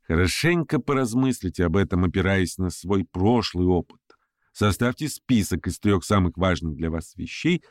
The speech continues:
и обсудите их с мужчиной. Чтобы это не было похоже на экзамен, можете открыто спросить, э, своими словами: «Что для тебя важнее всего в жизни?» Какое качество ты больше всего ценишь в женщине.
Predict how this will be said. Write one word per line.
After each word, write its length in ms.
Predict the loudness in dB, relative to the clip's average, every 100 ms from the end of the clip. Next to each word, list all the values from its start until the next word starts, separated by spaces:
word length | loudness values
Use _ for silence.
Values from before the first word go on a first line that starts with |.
| -4
и 80 | -2
обсудите 500 | -2 0 0 0 -2
их 140 | -2
с 60 | 0
мужчиной. 560 | 0 2 0 0 -6 _ _ _
Чтобы 340 | _ -4 0 2
это 540 | 2 0 0 0 0 0
не 340 | 2 2 2
было 240 | -2 -8
похоже 460 | -8 -10 -6 -6 -2
на 100 | -2
экзамен, 360 | -2 0 0 2
можете 400 | 2 0 0 -4
открыто 420 | -2 -4 -2 -4
спросить, 680 | -2 0 0 -2 -8 -10 -14
э, 160 | -14 -16 _ -20
своими 440 | -2 2 4 4
словами: 480 | 2 2 2 -2 -10 _ _ _ _ _ _ _
«Что 320 | -12 -2 0
для 120 | 0
тебя 640 | -2 -2 2 4 4 2 -2 -10
важнее 560 | -4 -2 0 0 0 0
всего 320 | 0 2 2
в 60 |
жизни?» 380 | 0 -4 -4 -16 _ _ _ _ _ _ _ _
Какое 320 | -2 2 2 2
качество 680 | 2 2 0 -4 -8 -4 -2
ты 160 | 0
больше 440 | 2 2 2 0 -8
всего 320 | -6 -4 -4
ценишь 600 | -6 -2 2 4 2 0
в 100 | -2
женщине. 800 | 0 2 4 2 0 -6 -4 -6